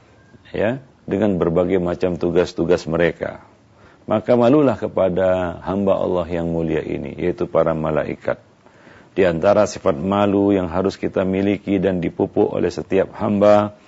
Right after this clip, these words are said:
adalah malu kepada para malaikat.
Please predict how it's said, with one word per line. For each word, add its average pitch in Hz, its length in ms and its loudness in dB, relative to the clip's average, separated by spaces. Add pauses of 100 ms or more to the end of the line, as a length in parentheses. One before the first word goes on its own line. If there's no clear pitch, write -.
(340)
adalah 98 320 4
malu 95 480 0
kepada 87 400 0
para 82 240 -2
malaikat. 80 720 -2